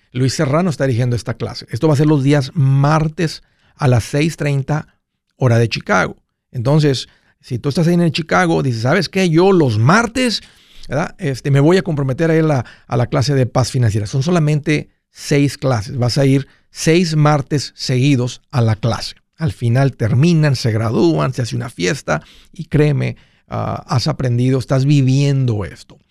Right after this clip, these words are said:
Hay otra clase que está arrancando el día veinticinco de marzo en Caldwell, en el estado de Idaho.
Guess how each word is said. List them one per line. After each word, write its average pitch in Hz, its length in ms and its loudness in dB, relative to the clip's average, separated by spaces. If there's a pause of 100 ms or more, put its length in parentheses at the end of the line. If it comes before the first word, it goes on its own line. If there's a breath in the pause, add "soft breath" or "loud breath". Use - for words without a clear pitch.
(200 soft breath)
Hay 127 80 0
otra 151 200 2 (200)
clase 165 260 -2
que - 80 -6
está - 160 -4
arrancando 151 600 0
el 135 120 0
día 135 180 2
veinticinco 143 920 -2
de 131 100 2
marzo 110 480 -2 (240 loud breath)
en 123 180 -4
Caldwell, 151 600 0
en 139 80 -2
el 127 80 0
estado 120 320 0
de - 240 -6
Idaho. 143 680 -2